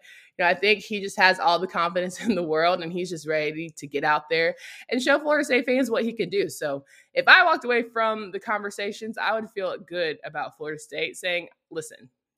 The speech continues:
there might not be the top of the top, top talk for who's gonna be the champions out of the Atlantic, but hell, you've got all of the horses in the stable to be great." Hopefully they just align well with some of the X's and O's executed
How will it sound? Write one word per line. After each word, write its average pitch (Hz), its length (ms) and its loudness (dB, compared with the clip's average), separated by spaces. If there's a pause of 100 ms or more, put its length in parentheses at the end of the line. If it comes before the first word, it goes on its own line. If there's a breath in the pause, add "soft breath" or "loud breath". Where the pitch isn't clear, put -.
there 196 120 -4
might 226 160 6
not 196 240 0
be 202 360 -4 (360 soft breath)
the 165 80 -14
top 202 260 0
of 185 60 -14
the 190 80 -6
top, 202 240 -2 (200)
top - 340 -6
talk 196 340 -2 (140)
for 185 280 0
who's 185 220 -8
gonna 175 220 -6
be 165 200 -10
the 156 100 -10
champions 185 520 -4
out 190 140 0
of 196 60 0
the 202 100 -2
Atlantic, 202 460 -4
but 151 160 -2
hell, 143 380 -2 (480 soft breath)
you've 180 220 -10
got 202 280 6
all 185 540 4
of 165 240 -2
the 165 80 -6
horses 175 340 -6
in 160 100 -8
the 151 60 -10
stable 160 300 -4
to - 160 -18
be 131 100 -10
great." 240 420 8 (720 soft breath)
Hopefully 185 340 -4
they 180 160 0
just 180 160 -6
align 175 380 -2
well 185 220 0
with 175 180 -8
some 170 180 -6
of 170 60 -8
the - 160 -4
X's 185 300 -6
and 165 100 -4
O's 160 280 0
executed 180 840 0